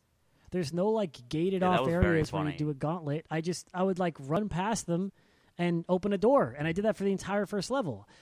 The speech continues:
Speaker 1: And I said, "Okay, so th-, that happens in pretty much every game." Unfortunately, this one, I found it in the first level, and I was like, "Well, there's no incentive for me to fight." Right? I get nothing from fighting. I don't get experience. I'm wasting my ammo. And also, these enemies don't do enough damage to kill me,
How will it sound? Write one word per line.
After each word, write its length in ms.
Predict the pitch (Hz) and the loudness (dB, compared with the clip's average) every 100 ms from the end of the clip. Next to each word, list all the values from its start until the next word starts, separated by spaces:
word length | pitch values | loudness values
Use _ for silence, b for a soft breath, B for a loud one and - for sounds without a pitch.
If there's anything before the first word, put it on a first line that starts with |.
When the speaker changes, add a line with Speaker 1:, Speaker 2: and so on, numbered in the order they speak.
| - | -6
Speaker 1:
And 100 | 190 | -2
I 60 | |
said, 220 | 196 208 202 | 0 -2 -2
"Okay, 320 | 226 143 139 | -4 -4 -6
so 300 | - 180 165 | -4 -4 -4
th-, 140 | 165 196 | -4 -2
that 180 | 220 233 | 0 0
happens 240 | 240 202 | 0 0
in 60 | 190 | 0
pretty 160 | 190 | 0
much 160 | 175 175 | -2 -2
every 160 | 151 | -4
game." 240 | 147 143 139 | -4 -6 -4
Unfortunately, 520 | 165 151 262 - 185 | -4 0 -2 -2 -6
this 200 | 156 170 | -4 -4
one, 140 | 185 160 | -2 -2
I 80 | |
found 240 | 151 170 156 | -2 -2 -2
it 80 | 156 | -2
in 80 | |
the 60 | 151 | -6
first 260 | 170 160 160 | -6 -6 -4
level, 380 | 165 127 131 B B - | -4 -4 -6 B B -6
and 100 | 170 | -2
I 60 | |
was 100 | 170 | 0
like, 160 | 165 156 | -2 0
"Well, 320 | 180 180 170 - - | 2 2 0 -6 -4
there's 220 | 175 147 | -4 -2
no 260 | 165 233 233 | 4 6 6
incentive 460 | 175 185 156 143 | 4 0 0 -2
for 100 | - | -4
me 140 | 135 123 | -6 -6
to 80 | |
fight." 460 | 110 135 110 - - _ _ _ _ | -6 -6 -6 -12 -20 _ _ _ _
Right? 220 | 151 170 | -4 -2
I 60 | 160 | -2
get 160 | 196 | -2
nothing 280 | 175 160 143 | -2 -4 -6
from 100 | 120 | -10
fighting. 180 | 127 117 | -12 -4
I 60 | 123 | -2
don't 100 | 170 | 0
get 100 | 196 | -2
experience. 520 | - 165 156 160 170 | -2 -2 -2 -2 -4
I'm 140 | 143 | -6
wasting 440 | 120 135 170 - 165 | -6 -4 -4 -2 -4
my 120 | 139 | -4
ammo. 460 | 143 151 123 117 139 | -2 -4 -4 -6 -4
And 80 | 156 | -2
also, 240 | 160 151 | -2 -2
these 140 | 156 143 | -2 -2
enemies 240 | 160 143 | -2 -2
don't 240 | 156 156 | 0 0
do 160 | 165 156 | 2 0
enough 240 | 147 143 | 0 -4
damage 260 | - 139 131 | -4 -8 -8
to 80 | 131 | -10
kill 220 | - 156 | -6 -4
me, 200 | 135 135 | -4 -4